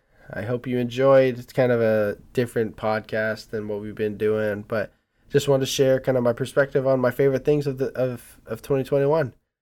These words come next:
Um, it's been a good year, and I'm excited <laughs> for,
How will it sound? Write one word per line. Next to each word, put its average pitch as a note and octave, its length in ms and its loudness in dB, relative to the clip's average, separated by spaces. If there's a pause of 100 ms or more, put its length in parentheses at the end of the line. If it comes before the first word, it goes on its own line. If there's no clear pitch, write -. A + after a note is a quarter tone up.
(280)
Um, G2 520 -10 (520)
it's - 100 -12
been C3+ 160 2
a C3+ 60 0
good C3 200 0
year, D3 360 2 (100)
and A#2 120 -2
I'm G#2+ 60 2
excited A#2 840 0
<laughs> D3+ 100 -6
for, C#3 580 4